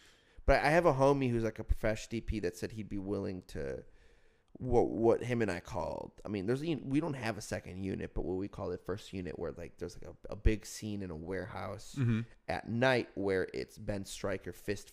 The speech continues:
Speaker 1: fighting eight people, uh, and I want it lit at night with neons. I could just put it during the day and it'd be easy as shit,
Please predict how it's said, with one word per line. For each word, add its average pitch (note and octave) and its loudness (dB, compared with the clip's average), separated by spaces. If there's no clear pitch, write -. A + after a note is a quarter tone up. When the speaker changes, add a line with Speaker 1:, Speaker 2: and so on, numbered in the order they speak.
Speaker 1:
fighting F#2+ -2
eight E2 -6
people, D#3+ -4
uh, F2+ -2
and G#2 0
I G#2 -2
want G#2 -2
it - -10
lit F#2 0
at - -4
night - -6
with - -10
neons. F#3 2
I D3+ 4
could G#3 6
just G#3 -4
put F3 12
it - 8
during C3 4
the A2 0
day A2 2
and G#2 -4
it'd G#2 -6
be E2 -6
easy E2 -6
as - -10
shit, - -8